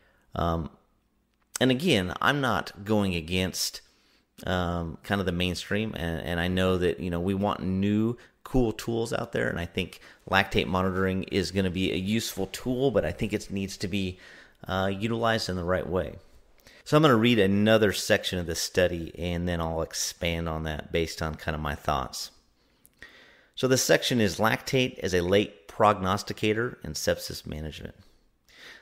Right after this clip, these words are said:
Literature evaluating the clinical and predictive value of lactate measurements beyond the initial six-hour resuscitation period in the medical management of sepsis is significantly less robust.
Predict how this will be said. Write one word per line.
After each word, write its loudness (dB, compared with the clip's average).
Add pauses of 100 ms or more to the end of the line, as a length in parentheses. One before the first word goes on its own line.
(120)
Literature 4
evaluating 4
the -4
clinical -2
and -8
predictive -4
value 0
of -4
lactate -4
measurements -6
beyond -2
the 0
initial -4
six-hour 0
resuscitation -4
period -6
in -6
the -6
medical -2
management -4
of -6
sepsis -8
is -10
significantly -6
less -2
robust. -6